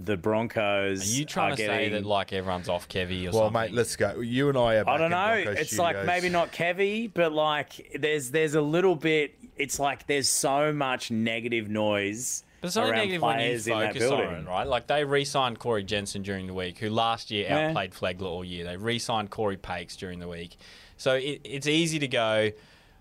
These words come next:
Speaker 2: "Oh, there's negativity," 'cause when you focus on the mo-, two most recent bits of news that have come out of there are
Speaker 3: Yeah.
Speaker 2: the two guys leaving.
Speaker 1: Yeah.
Speaker 2: And, like,
Speaker 3: Yeah.
Speaker 2: I understand the point. I understand why people's minds go there. But there's a lot of evidence that suggests, suggests the opposite as well.
Speaker 3: Yeah.
Speaker 2: And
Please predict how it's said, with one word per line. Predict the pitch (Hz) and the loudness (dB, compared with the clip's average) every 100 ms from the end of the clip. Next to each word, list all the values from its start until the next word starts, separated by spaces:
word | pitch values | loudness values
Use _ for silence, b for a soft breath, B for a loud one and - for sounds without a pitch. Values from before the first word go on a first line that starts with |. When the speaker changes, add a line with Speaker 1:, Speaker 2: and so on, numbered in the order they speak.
| B - | B -6
Speaker 2:
"Oh, | 107 107 104 | -2 0 0
there's | 110 | -2
negativity," | 117 113 107 117 104 101 | -2 -2 -4 -6 -4 -4
'cause | 104 101 | -6 -4
when | 104 | -4
you | 101 | -2
focus | - 104 95 | -2 -2 0
on | 104 98 | -2 -2
the | 95 - | -8 -10
mo-, | 120 110 | -6 -6
two | - 127 | -2 0
most | 113 101 | 0 0
recent | 107 113 113 107 | 0 -2 -2 -4
bits | 104 - | -4 -6
of | |
news | 98 95 95 | -8 -8 -8
that | 92 | -12
have | 85 | -6
come | 104 98 | -6 -4
out | 90 | -6
of | 90 | -6
there | 92 90 90 | -6 -6 -6
are | |
Speaker 3:
Yeah. | 104 107 | -2 -2
Speaker 2:
the | 98 | 0
two | 120 107 | -2 0
guys | 95 87 95 | 0 0 -4
leaving. | 98 92 196 | -6 -6 -2
Speaker 1:
Yeah. | 170 175 | 0 0
Speaker 2:
And, | 214 | 0
like, | 214 202 | 0 2
Speaker 3:
Yeah. | 208 | 2
Speaker 2:
I | 220 | 2
understand | 214 - 175 | 0 -2 -2
the | 135 | 0
point. | - 151 139 | 2 2 2
I | |
understand | 131 135 135 | 0 -2 -2
why | 120 | -2
people's | 110 120 110 101 | -2 -6 -6 -6
minds | 107 104 98 95 | -2 -2 -4 -4
go | 107 104 | 0 0
there. | 104 92 85 - B B | 0 -4 -6 -10 B B
But | 135 | -4
there's | 123 120 | -2 0
a | |
lot | 120 117 | 2 4
of | 107 | 2
evidence | 104 104 101 | 2 -4 -6
that | - | -10
suggests, | - 98 98 - - 98 - _ _ _ | -12 -6 -6 -6 -12 -16 -20 _ _ _
suggests | - 104 104 104 - | -12 -6 -4 -4 -4
the | 95 | -6
opposite | 95 - 95 | -6 -8 -10
as | 90 | -8
well. | 98 73 - B B 143 | -6 -6 -6 B B -4
Speaker 3:
Yeah. | |
Speaker 2:
And | 147 | -2